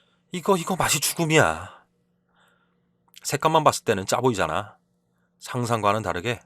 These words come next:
간이 기가 막혀. 무려 우리는 김치를 더 넣고 볶았잖아.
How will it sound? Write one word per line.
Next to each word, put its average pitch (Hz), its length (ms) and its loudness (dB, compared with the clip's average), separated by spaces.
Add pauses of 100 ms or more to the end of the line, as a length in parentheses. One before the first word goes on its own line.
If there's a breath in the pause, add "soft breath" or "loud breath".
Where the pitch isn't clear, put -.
(120)
간이 101 360 -2
기가 - 320 -4
막혀. 78 500 -10 (880 soft breath)
무려 139 280 2
우리는 98 520 -2 (360)
김치를 104 360 -6
더 - 160 -6
넣고 110 260 2
볶았잖아. 80 680 -8